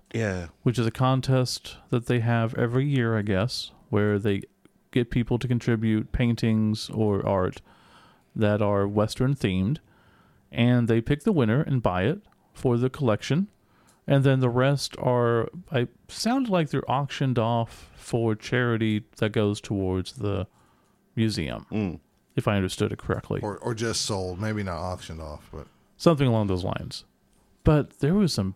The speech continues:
Speaker 2: beautiful paintings in there.
Speaker 1: Astonishing.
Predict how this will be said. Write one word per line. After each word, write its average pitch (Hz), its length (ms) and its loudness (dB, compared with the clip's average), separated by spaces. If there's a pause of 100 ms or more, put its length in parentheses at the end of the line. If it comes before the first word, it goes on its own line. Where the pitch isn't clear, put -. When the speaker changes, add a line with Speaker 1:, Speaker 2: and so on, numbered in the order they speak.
(140)
Speaker 2:
beautiful 156 720 2
paintings 110 440 0
in 92 120 -4
there. 85 240 -6 (480)
Speaker 1:
Astonishing. 98 560 -10